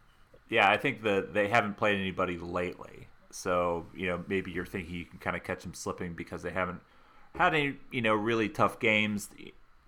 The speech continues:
B Y U shot the lights out in the first half and still lost by double digits. So, um, like, Gonzaga, their, <laughs> their adjusted efficiency margin is thirty-eight point oh five.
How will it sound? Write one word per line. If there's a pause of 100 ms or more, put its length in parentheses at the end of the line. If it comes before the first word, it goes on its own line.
(100)
B
Y
U
shot
the
lights
out (440)
in
the
first
half
and
still
lost
by
double
digits.
So, (460)
um, (760)
like,
Gonzaga, (260)
their, (280)
<laughs>
their
adjusted
efficiency
margin
is
thirty-eight
point
oh
five.